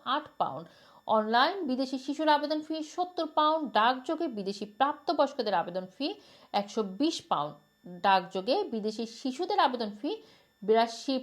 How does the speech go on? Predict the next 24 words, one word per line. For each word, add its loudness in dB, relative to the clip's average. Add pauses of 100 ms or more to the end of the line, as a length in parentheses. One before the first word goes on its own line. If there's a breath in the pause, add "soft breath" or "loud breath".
(140)
পাউন্ড 4 (100)
পঞ্চাশ 0 (100)
পেন্স। -6 (460)
হোম 4
অফিস 0
জানিয়েছে, 0 (580 loud breath)
এই 4 (280)
উচ্চতর 0 (180)
ফি -4 (260)
পাসপোর্ট 2 (140)
প্রক্রিয়াকরণের 2 (120)
খরচ 2 (100)
কভার 0
করবে 0
এবং 0 (460 loud breath)
কনসুলার 6 (320)
সার্ভিস, 6 (120)
যেমন 2 (200)
বিদেশে 0 (140)
হারিয়ে 4
যাওয়া 6 (140)
বা 8 (220)
চুরি 0 (140)
হওয়া 8